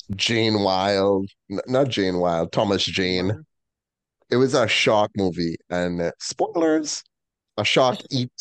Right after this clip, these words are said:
Speaker 1: Sam Jackson, like, ten minutes into it.
Speaker 3: Uh-huh.
Speaker 1: But they had, like, this doctor, and the whole reason the sharks was going crazy is because the doctor objective was to cure Alzheimer's. And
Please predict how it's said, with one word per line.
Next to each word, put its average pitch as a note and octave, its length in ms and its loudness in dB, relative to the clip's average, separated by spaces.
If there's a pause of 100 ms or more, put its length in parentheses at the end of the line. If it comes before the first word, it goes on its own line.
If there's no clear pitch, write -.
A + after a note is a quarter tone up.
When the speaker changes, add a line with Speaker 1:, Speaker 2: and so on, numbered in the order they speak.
(260)
Speaker 1:
Sam G#2 280 0
Jackson, G2+ 460 0
like, G2 260 2 (300)
ten A2+ 220 0
minutes G2 260 -2
into G#2 300 0
it. B2 80 -2 (500)
Speaker 3:
Uh-huh. A#3 440 0 (1400)
Speaker 1:
But G2+ 120 0
they G#2 80 2
had, A#2 240 0
like, A2+ 240 -2
this G#2 260 -2 (240)
doctor, B2+ 640 0
and G#2 180 -2
the A2 60 0
whole B2+ 260 0
reason A#2+ 340 -2
the A2 100 -2
sharks - 400 -2
was A2 180 -2
going G#2+ 300 -2
crazy G2 440 -4
is F2 180 -4
because G2 340 -4
the G2 100 -6 (140)
doctor G2 380 -2
objective E2+ 760 -4
was - 220 -6
to - 100 -8
cure F#2 640 -2
Alzheimer's. D2+ 960 -6 (540)
And F2+ 560 -2